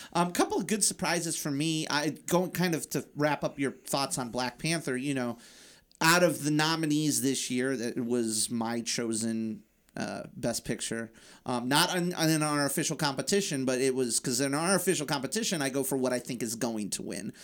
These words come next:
I wanted Black Panther to win. Um, but, and it also won Best Score, which is awesome. Um, it was the first superhero film to be nominated for Best Score since Superman back in the seventies, and it won, and that's really cool.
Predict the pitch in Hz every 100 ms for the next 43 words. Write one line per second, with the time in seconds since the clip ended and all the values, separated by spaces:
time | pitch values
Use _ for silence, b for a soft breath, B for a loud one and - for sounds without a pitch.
0 | B B 139 165 170 175 151 113 123 -
1 | 127 113 - - - - - - B B
2 | B - 135 123 120 - 165 165 190 190
3 | 196 269 330 240 180 196 196 - 208 254
4 | 147 143 - 143 120 208 262 - 143 110
5 | 113 135 127 160 156 143 139 - - 220
6 | 233 - - - 269 226 220 202 165 175
7 | 185 180 156 156 170 185 180 170 156 139
8 | 147 - 170 - - 190 185 175 147 B
9 | B B B - - 170 - - - 330
10 | 330 170 123 - 120 170 202 180 127 -
11 | - 226 220 147 123 - 175 208 240 269
12 | 285 311 151 139 156 196 214 - 143 131
13 | 156 165 143 - 208 214 139